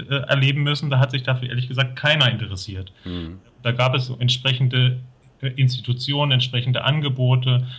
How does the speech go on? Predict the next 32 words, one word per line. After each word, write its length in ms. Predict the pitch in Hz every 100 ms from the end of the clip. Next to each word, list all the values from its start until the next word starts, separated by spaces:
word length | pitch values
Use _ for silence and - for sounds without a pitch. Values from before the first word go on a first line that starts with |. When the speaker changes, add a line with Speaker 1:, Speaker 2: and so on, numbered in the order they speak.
| - _
Speaker 1:
entsprechende 520 | 123 - 131 127 123
Professionen 800 | 123 - 131 151 131 143 139 147
und 180 | 131 123
auch 180 | - 165
eine 120 | 151
ent-, 220 | 127 127 -
öffentliche 400 | 151 160 135 131
Debatte. 460 | 127 127 123 92 90 - - -
Äh, 340 | 110 110 -
in 200 | - 117
dem 360 | 113 135 139 127
Maße, 400 | 120 123 - 139
wie 100 | 123
wir 100 | 117
sie 200 | 110 113
heute 420 | 113 123 160 156
haben, 340 | 127 127 131 143 - - - -
äh, 140 | 127 127
gab 240 | 127 151 165
es 160 | -
gar 160 | - 85
nicht. 200 | 87 -
Insofern 420 | 110 135 127 127
sehe 100 | 120 123
ich 60 |
das 120 | 127
eigentlich 400 | 113 131 147 151 139
als 160 | 135
einen 180 | 131 127
Fortschritt. 600 | - 139 - - - 175 - - - _
Jeder 220 | 131 127
Fortschritt 540 | 127 143 143 - 139